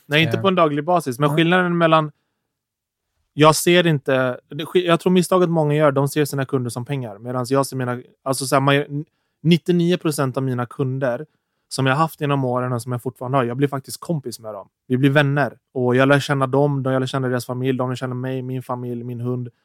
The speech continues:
Speaker 1: Ehm, så vi får en liten annorlunda relation som jag
Speaker 2: Mm.
Speaker 1: uppskattar väldigt mycket. Och det enda jag vill ha tillbaka egentligen, jag vill att, jag vill se att personen utvecklas och mår bra. Och den behöver inte säga det till mig, utan jag ser det på personen. Ehm,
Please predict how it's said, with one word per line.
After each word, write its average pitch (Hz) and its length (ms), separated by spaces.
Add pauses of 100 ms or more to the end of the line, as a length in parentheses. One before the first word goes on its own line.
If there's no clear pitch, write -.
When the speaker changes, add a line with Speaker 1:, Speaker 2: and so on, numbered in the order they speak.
Speaker 1:
Ehm, 120 240
så 127 100
vi 143 120
får 170 200
en 170 100
liten 143 300
annorlunda 123 440
relation 123 480
som 120 120
jag 131 40
Speaker 2:
Mm. 127 80
Speaker 1:
uppskattar 143 280
väldigt 120 220
mycket. 110 360 (480)
Och 131 100
det 143 80
enda 151 180
jag 175 180
vill 147 140
ha 135 60
tillbaka 120 440
egentligen, 160 400
jag 131 140
vill 143 160
att, 120 100 (340)
jag 131 140
vill 147 120
se 156 240
att 147 140
personen 120 420
utvecklas 113 480
och 117 60
mår 117 160
bra. 117 220 (840)
Och 131 120
den 139 160
behöver 151 180
inte 135 140
säga 147 400
det 131 80
till 139 220
mig, 117 80
utan 117 160
jag 123 120
ser 143 280
det 117 120
på 113 120
personen. 117 480 (880)
Ehm, 107 440